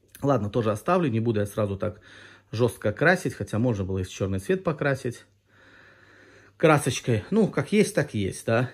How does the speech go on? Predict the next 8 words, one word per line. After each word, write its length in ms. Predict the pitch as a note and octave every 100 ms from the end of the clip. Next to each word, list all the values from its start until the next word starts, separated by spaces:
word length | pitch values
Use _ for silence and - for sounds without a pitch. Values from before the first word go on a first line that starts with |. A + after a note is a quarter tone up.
| -
Вечером, 460 | B2 E3+ - C3
конечно, 400 | B2+ C3 B2+ -
вид 200 | B2+ C3
хороший, 480 | - B2 G#3 A3 -
потому 280 | - G#2 G#2
что 160 | -
вечером, 500 | A2+ A2+ - G#2 G2+ G2
э, 460 | F#2+ F#2 F#2 F#2